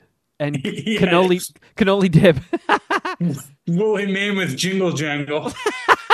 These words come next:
Speaker 1: Yeah, you
Speaker 2: Speaking
Speaker 1: know
Speaker 2: of which, they got spring jangle now, and I almost, I almost bought it for a snack attack. I probably should, but wasn't that excited by the, uh, the contents.
Speaker 1: Really?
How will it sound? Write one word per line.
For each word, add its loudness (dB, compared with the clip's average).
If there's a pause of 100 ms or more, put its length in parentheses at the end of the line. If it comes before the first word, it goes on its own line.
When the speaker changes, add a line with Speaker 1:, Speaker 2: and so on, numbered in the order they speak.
(2250)
Speaker 1:
Yeah, 6
you -6
Speaker 2:
Speaking 4
Speaker 1:
know 8
Speaker 2:
of 4
which, -4
they -2
got -4
spring -2
jangle -2
now, -4
and -4
I -4
almost, -4
I -4
almost -4
bought -2
it -8
for -4
a -6
snack -4
attack. -6
I -6
probably -4
should, -6 (240)
but -8 (1500)
wasn't -4
that -4
excited -4
by -6
the, -4
uh, -6 (840)
the -10
contents. -6 (480)
Speaker 1:
Really? 2